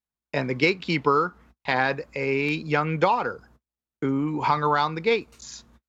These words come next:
And she stayed on duty after her father died, still warning people about yellow fever, telling them to stay away for, because the yellow fever that had gripped the town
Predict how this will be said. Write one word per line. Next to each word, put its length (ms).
And 320
she 440
stayed 560
on 480
duty 600
after 240
her 100
father 380
died, 500
still 360
warning 340
people 360
about 280
yellow 260
fever, 440
telling 320
them 160
to 60
stay 240
away 400
for, 260
because 340
the 80
yellow 240
fever 320
that 140
had 80
gripped 200
the 60
town 480